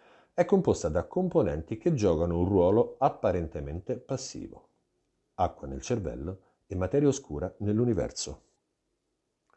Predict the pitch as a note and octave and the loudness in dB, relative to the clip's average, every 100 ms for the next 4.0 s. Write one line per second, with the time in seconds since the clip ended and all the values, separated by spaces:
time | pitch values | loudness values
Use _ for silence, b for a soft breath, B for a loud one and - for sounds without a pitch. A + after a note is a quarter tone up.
0 | _ _ _ _ _ _ - F3 A#3 - | _ _ _ _ _ _ 0 4 4 6
1 | A2 E2 C#2+ B2 B2 - E3+ E3+ E3 - | 2 4 0 -2 -6 -4 0 2 0 0
2 | E2 D#2+ D2 - - F#3 B2 F2+ E2 - | -2 -2 -4 -2 -2 0 0 2 -2 -2
3 | E2+ G2+ F2+ D#2 D2+ F2 D2 C2 A2+ | -4 -4 -4 -4 -4 -4 -4 -4 -6